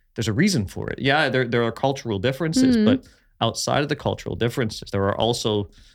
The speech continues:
Speaker 1: um, different amounts of programming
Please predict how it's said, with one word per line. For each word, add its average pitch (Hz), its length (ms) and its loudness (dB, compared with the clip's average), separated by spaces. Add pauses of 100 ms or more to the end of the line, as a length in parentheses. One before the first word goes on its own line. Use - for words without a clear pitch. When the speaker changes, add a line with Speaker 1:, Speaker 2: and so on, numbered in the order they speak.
(680)
Speaker 1:
um, 101 400 -4 (360)
different 127 320 2
amounts 110 300 0
of - 300 -8 (1200)
programming 117 560 2